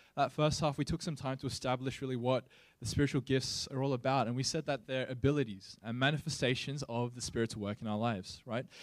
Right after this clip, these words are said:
He's the one who distributes the gifts, and he's the one who empowers the use of those gifts. And he, and he does that in us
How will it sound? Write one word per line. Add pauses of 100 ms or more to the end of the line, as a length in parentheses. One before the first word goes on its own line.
(140)
He's
the
one
who
distributes
the
gifts, (500)
and
he's
the
one
who
empowers
the
use
of
those
gifts. (2000)
And
he,
and
he
does
that (420)
in
us